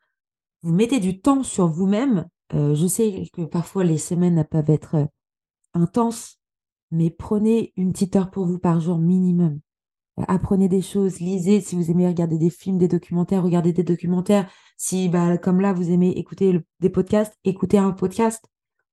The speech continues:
Et, euh, et prenez du temps pour vous. Et je vous assure que ça va vous permettre de, de, de, de grandir, de, de vous améliorer dans,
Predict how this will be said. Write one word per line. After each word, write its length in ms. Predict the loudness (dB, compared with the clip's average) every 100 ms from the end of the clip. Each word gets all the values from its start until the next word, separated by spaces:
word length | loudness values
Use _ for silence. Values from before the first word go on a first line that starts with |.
| _ _ -4
Et, 220 | 0 2
euh, 260 | 2 0 -2 -8 -12 _ _ 0
et 120 | 0
prenez 300 | 2 0 2
du 140 | 0
temps 200 | 0 0
pour 160 | 0 0
vous. 280 | 0 2 0 -2 _ _ 2
Et 100 | 2
je 240 | 2 0
vous 220 | 2 2
assure 260 | 0 0 -4
que 60 |
ça 80 | 0
va 100 | 0
vous 120 | 0
permettre 440 | -2 -2 0 0 -2
de, 360 | 0 2 0 0
de, 140 | -2 -2 -4
de, 320 | -6 -6 -12 -20 -20 -14
de 60 | -8
grandir, 580 | 0 2 2 2 0 0
de, 120 | -2
de 140 | 0
vous 280 | 0 0 0
améliorer 540 | 2 2 0 0 -2
dans, 280 | -4 -6 -8